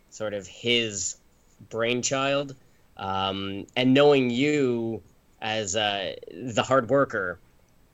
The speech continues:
I, I figured that it was going to be something that was more serious than it actually turned out to be. But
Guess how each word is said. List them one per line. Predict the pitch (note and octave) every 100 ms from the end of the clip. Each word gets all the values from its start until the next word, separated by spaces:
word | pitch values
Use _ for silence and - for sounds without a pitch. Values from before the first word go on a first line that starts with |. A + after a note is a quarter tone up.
| -
I, | A2+ A2+ A#2+
I | B2 B2
figured | A#2 - C3+ C3+ B2+
that | B2
it | A#2
was | A#2+ A2
going | D3+ C3+
to |
be | C#3
something | C3 C3+ C3 A#2
that | A#2+
was | B2+ A#2 G#2+ - - _ -
more | F3+ G3+
serious | F#3 - D3+ E3 G3+ A#3 A3+ - - -
than | C3 E3 E3 D#3+ D#3 -
it | E3 D#3+
actually | D#3 D#3 D#3+ C#3+
turned | - C#3+ C#3
out | C#3 C#3
to | A2
be. | G2 A#2+ D#3+ G#3 - _ _ _ _ _ _
But | C3 B2 B2 B2 -